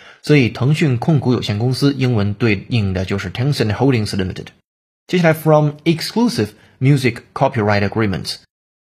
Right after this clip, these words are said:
那做这个事儿呢，是去禁止他，不让，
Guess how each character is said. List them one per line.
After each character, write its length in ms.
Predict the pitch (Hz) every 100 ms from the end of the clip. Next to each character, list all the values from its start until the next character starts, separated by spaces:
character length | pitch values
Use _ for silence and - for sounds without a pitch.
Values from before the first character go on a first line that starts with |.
| _
那 120 | 147
做 200 | 143 180
这 80 | 151
个 120 | 147
事 140 | -
儿 100 | 156
呢， 160 | 127 107 - _
是 160 | - 135
去 120 | 127
禁 260 | 120 165 117
止 160 | 104
他， 260 | 117 117 117 - _
不 100 | 131
让， 280 | 156 202 131